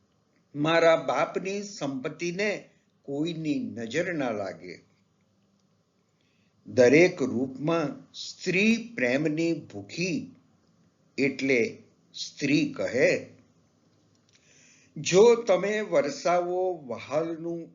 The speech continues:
એકાદ ઝાપટું, તો હું જીવી લઉં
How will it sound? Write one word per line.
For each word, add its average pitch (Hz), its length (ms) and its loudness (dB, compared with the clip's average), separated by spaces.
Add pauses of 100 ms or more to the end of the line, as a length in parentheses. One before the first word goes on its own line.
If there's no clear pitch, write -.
એકાદ 151 680 -4
ઝાપટું, 127 800 -6 (1040)
તો 107 420 -10
હું 147 440 -4 (420)
જીવી 226 580 -2
લઉં 143 440 0